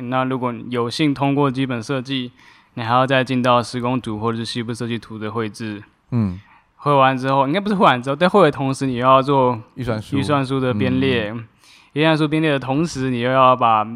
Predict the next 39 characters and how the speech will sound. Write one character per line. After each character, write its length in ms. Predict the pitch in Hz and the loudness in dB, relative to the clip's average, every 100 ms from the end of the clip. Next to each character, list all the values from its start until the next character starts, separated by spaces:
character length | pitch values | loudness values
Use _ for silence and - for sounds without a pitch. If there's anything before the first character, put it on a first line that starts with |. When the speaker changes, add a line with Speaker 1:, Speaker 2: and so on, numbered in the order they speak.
| 120 | -10
Speaker 1:
建 200 | - 127 | -4 -4
筑 120 | 113 | -2
的 140 | 117 120 | -4 -6
实 180 | 120 123 | -6 -6
体 100 | 120 | -6
模 220 | 113 110 | -6 -6
型， 180 | 107 110 | -8 -8
不 80 | |
管 160 | 123 113 | -4 -4
三 260 | 104 120 117 | -4 -6 -4
D 120 | 117 | -6
或 80 | 120 | -6
是 60 | 120 | -8
实 160 | - | -10
体 220 | 104 107 | -10 -8
啦， 240 | 104 113 123 _ _ | -8 -10 -12 _ _
拿 160 | - 123 | -4 -4
出 140 | 117 | 0
来 140 | 139 117 | 0 0
做 160 | 135 127 | 0 -4
检 260 | 117 113 | -4 -6
讨， 240 | 113 104 101 | -2 -2 -2
有 60 | |
没 40 | 110 | -4
有 40 | |
发-， 220 | 113 120 120 | -4 -4 -2
发 160 | 123 | -4
现 160 | 123 127 | -4 -6
一 60 | |
些 100 | 117 | -6
该 180 | 120 117 | -4 -4
死 200 | 113 - | -6 -8
的 60 | 107 | -10
盲 220 | 104 110 | -8 -8
点 200 | 107 101 | -8 -8
之 80 | 101 | -8
类 220 | 110 107 | -8 -6
的？ 80 | 101 | -4
Speaker 2:
对。 120 | 104 | -4